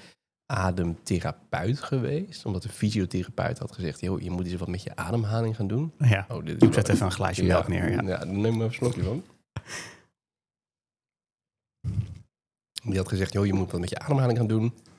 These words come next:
Speaker 1: En op YouTube staan wel wat video's die je, die je daarbij kunnen helpen." Ik dacht, "Nou, prima, doe ik dat." Nou, dat bracht me eigenlijk in een soort paniekaanval, eh,
Speaker 2: Oh.
Speaker 1: thuis op de bank. Ik ben toen naar huis gegaan, YouTube aangezet, ehm,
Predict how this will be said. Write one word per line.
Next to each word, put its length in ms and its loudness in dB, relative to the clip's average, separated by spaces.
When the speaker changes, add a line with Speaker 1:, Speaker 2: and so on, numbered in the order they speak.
Speaker 1:
En 220 0
op 180 0
YouTube 380 4
staan 200 2
wel 100 2
wat 140 0
video's 640 2
die 320 -2
je, 100 -8
die 140 -2
je 60 0
daarbij 280 -2
kunnen 200 -4
helpen." 260 -10
Ik 160 -18
dacht, 160 0
"Nou, 160 0
prima, 360 0
doe 140 -4
ik 60 -8
dat." 280 4
Nou, 280 -2
dat 300 0
bracht 280 0
me 80 -2
eigenlijk 300 -6
in 60 -4
een 60 -4
soort 280 -6
paniekaanval, 1000 0
eh, 180 -2
Speaker 2:
Oh. 120 2
Speaker 1:
thuis 240 2
op 80 0
de 60 -4
bank. 320 2
Ik 100 -18
ben 120 -2
toen 100 -2
naar 100 2
huis 160 2
gegaan, 540 2
YouTube 360 0
aangezet, 720 0
ehm, 420 -2